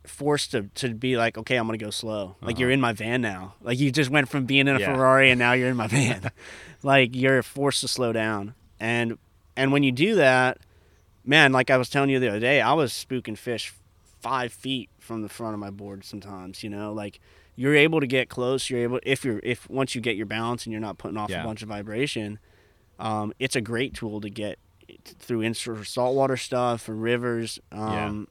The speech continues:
Speaker 1: and Drew's, again, Drew's, Drew's real tight with the, the guys from Boat Boards, which,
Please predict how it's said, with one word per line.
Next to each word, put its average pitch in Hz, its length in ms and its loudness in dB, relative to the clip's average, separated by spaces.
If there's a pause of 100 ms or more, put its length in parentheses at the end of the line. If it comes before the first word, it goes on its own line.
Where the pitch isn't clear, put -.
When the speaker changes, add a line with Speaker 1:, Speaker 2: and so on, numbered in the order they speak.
Speaker 1:
and 151 160 2
Drew's, 175 300 6
again, 135 360 2
Drew's, 135 300 -2 (260)
Drew's 131 280 -2
real 127 180 -2
tight 127 240 0
with 123 100 -6
the, 123 220 0
the 127 80 -8
guys 123 240 -2
from 123 120 -4
Boat 120 220 -2
Boards, 120 320 -4
which, 120 160 -10